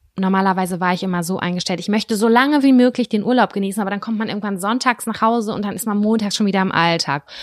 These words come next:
Und dann hatte ich jetzt noch voll chillig den Samstag und Sonntag und konnte dann voll gut in den Montag reinstarten. Das fand ich richtig, richtig gut. Das ist wirklich, das würde ich immer so machen.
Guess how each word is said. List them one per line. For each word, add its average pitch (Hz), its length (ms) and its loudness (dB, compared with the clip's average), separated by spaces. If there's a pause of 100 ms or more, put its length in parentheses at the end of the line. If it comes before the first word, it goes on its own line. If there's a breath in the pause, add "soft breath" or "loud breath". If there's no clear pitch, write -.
(180 loud breath)
Und 214 120 0
dann 262 120 2
hatte 302 140 -4
ich 247 80 -6
jetzt 226 160 -2
noch 214 140 -6
voll 254 160 0
chillig 226 260 -4
den 202 160 -2
Samstag 202 380 -2
und 175 120 -4
Sonntag 247 520 0 (400 loud breath)
und 196 80 -2
konnte 202 240 0
dann 190 240 -4 (280 loud breath)
voll 208 280 0
gut 190 160 -4
in 185 80 0
den 185 140 2
Montag 180 340 -2
reinstarten. 160 500 -6
Das - 140 -10
fand 226 200 0
ich - 140 -4
richtig, 226 400 2
richtig 160 320 -10
gut. 156 160 -8
Das 180 80 -10
ist - 300 -14
wirklich, 247 460 -4
das - 120 -10
würde 214 140 0
ich - 100 -16
immer 175 240 2
so 151 160 -10
machen. 151 320 -10